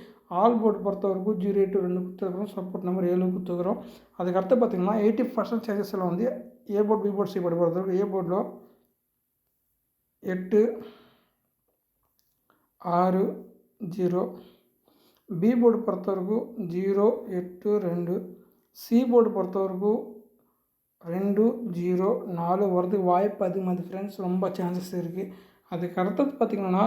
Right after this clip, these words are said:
த்ரீ டிஜிட்டல் பொறுத்த வரைக்கும் நம்ம எப்போவுமே பதினஞ்சு நம்பர் கொடுக்குறோம். சரிங்களா? இது பதினஞ்சு நம்பருமே முழுக்க முழுசாவே பவர் நம்பர், ட்ரிக் நம்பர் வச்சு தான். ஏன்னா, கேரளா பவர் நம்பர், தமிழ்நாடு பவர் நம்பர் கிட்ட கிட்ட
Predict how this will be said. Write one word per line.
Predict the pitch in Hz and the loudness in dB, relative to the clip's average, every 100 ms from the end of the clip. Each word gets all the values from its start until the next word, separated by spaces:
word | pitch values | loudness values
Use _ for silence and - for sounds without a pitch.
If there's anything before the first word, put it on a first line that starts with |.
| 226 | 2
த்ரீ | - 247 | 0 2
டிஜிட்டல் | 294 277 240 214 - | 4 4 4 2 2
பொறுத்த | 185 185 | -4 0
வரைக்கும் | 190 185 247 | -2 0 2
நம்ம | 220 190 | 2 0
எப்போவுமே | 190 185 220 220 240 | -4 -4 0 2 2
பதினஞ்சு | - 185 202 208 | 2 2 2 0
நம்பர் | 208 208 233 226 | 0 0 -2 -2
கொடுக்குறோம். | 190 185 185 - - _ _ _ | -4 -4 -6 -10 -20 _ _ _
சரிங்களா? | - 190 185 196 196 | -8 -4 0 4 4
இது | 180 180 | 2 0
பதினஞ்சு | 185 196 254 269 | 2 4 4 2
நம்பருமே | 247 208 196 226 | 2 2 2 4
முழுக்க | 214 214 247 | 4 4 4
முழுசாவே | 226 214 190 190 214 | 4 2 0 -2 0
பவர் | 196 202 226 | 0 0 0
நம்பர், | 208 196 185 | -2 -2 -6
ட்ரிக் | 190 185 | -6 -6
நம்பர் | 190 185 | -6 -4
வச்சு | 185 185 | -4 -4
தான். | 190 | -4
ஏன்னா, | 196 208 240 - - _ - | -2 -2 -2 -6 -16 _ -2
கேரளா | 208 233 247 233 | 4 4 4 2
பவர் | - 202 202 | 2 2 2
நம்பர், | 190 214 | 0 -4
தமிழ்நாடு | 226 196 214 220 214 | -2 0 2 2 0
பவர் | - 196 190 | 0 0 0
நம்பர் | 190 208 | -2 -4
கிட்ட | - 196 | -4 -4
கிட்ட | 202 | -2